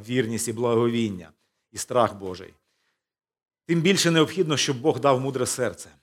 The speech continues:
Коли людина співвіднесе гнів за гріх із власним благовінням або його відсутністю,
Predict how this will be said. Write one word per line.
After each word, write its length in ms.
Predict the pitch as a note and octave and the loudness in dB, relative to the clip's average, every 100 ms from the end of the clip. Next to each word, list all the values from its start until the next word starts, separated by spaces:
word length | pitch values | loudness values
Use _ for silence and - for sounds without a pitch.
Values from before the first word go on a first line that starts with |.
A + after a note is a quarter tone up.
| _ _ | _ _
Коли 260 | B2+ D3 D#3 | -2 2 4
людина 380 | D3 C#3+ E3 B2+ | 4 2 2 2
співвіднесе 800 | - D3 B2+ C3+ C#3 B2 D#3+ A#2+ | 0 -2 -2 -4 -4 -2 2 0
гнів 380 | G2 C#3 D#3 | 0 -4 -2
за 140 | B2 C3+ | 0 0
гріх 360 | B2 D3 C#3+ | 0 -4 -4
із 120 | B2 G#2 | -6 -4
власним 460 | C3 C#3 - A#2 | 0 0 0 -8
благовінням 760 | A#2 A#2 A#2 C3 D3 D#3+ C#3 C3 | -4 -2 -2 -2 -4 -8 -10 -8
або 200 | A2+ A#2+ | -6 -6
його 160 | A2 B2+ | -6 -6
відсутністю, 720 | B2+ D#3+ D#3 A#2 - C3 | -8 -8 -10 -12 -12 -12